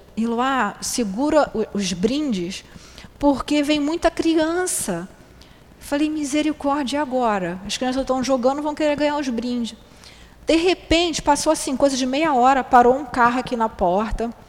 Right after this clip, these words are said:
E eu que fui atender, porque eu tinha saído dali. Uma pessoa parou, doou assim vários brinquedos. Porque tinha sido Dia das Crianças, ela viu o negócio. Então trouxe,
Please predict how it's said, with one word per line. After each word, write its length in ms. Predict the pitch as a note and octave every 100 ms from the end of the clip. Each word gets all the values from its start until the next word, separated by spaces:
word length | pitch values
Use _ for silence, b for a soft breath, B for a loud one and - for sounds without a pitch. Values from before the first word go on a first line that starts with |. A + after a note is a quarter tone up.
| B B B C4+
E 100 | D#4
eu 140 | G#4
que 80 | -
fui 140 | C#4
atender, 420 | B3+ A#3 G3+ F#3+
porque 200 | F3+ -
eu 40 | F#3+
tinha 300 | - G#3+ G#3
saído 320 | B3+ G#3 A3
dali. 360 | G3+ F#3+ A3+ B3+ B B B B B B B
Uma 140 | B3+ C#4+
pessoa 480 | D#4+ C#4+ - A#3+ B3+
parou, 680 | D4 D4+ C4+ G3+ A3 D4 - - - -
doou 380 | G#3 C#4+ D4 D#4+
assim 260 | D#4+ D#4 C#4
vários 720 | G3+ B3 C#4+ D#4 D#4+ D#4+ C4+
brinquedos. 1080 | C#4 D4+ - B3+ C4 A#3+ F3 D#3+ - - - - - - - - - - -
Porque 200 | F#3+ A3+
tinha 120 | G#3+
sido 160 | G#3+ F#3+
Dia 120 | G3+
das 160 | G3
Crianças, 220 | - B3+ B3
ela 160 | A3+
viu 120 | G#3
o 40 | G#3+
negócio. 260 | G#3+ A3+ B B B -
Então 160 | D#4+ D#4+
trouxe, 280 | D4+ D4